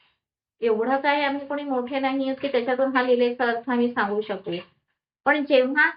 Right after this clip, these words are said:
आज आपण बसतो इथे लीला सांगायला, तेव्हा आपोआपच त्याच्या मागचा उद्देश कळत जातो की महाराजांना नक्की आपल्याला काय सांगायचंय.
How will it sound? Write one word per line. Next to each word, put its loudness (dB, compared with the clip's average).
आज 2
आपण -2
बसतो 0
इथे -2
लीला 0
सांगायला, -2
तेव्हा -2
आपोआपच 0
त्याच्या 2
मागचा 0
उद्देश 0
कळत 4
जातो -4
की -6
महाराजांना -2
नक्की -4
आपल्याला 0
काय -2
सांगायचंय. -6